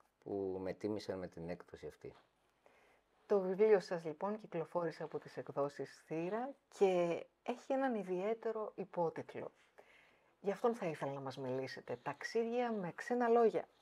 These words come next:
Speaker 2: Από πού δανειστήκατε αυτά τα ξένα λόγια;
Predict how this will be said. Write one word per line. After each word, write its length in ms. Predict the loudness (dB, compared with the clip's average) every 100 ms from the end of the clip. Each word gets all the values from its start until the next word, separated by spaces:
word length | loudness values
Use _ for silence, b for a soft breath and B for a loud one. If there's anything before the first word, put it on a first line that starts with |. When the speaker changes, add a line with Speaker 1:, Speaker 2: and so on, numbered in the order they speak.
| _ _
Speaker 2:
Από 320 | -8 -6 -8 -4
πού 160 | 0
δανειστήκατε 840 | 0 0 -2 -8 -8 -8 -8 -10 -10
αυτά 220 | -10 -10
τα 100 | -10
ξένα 340 | -10 -10 -10 -10
λόγια; 300 | -12 -12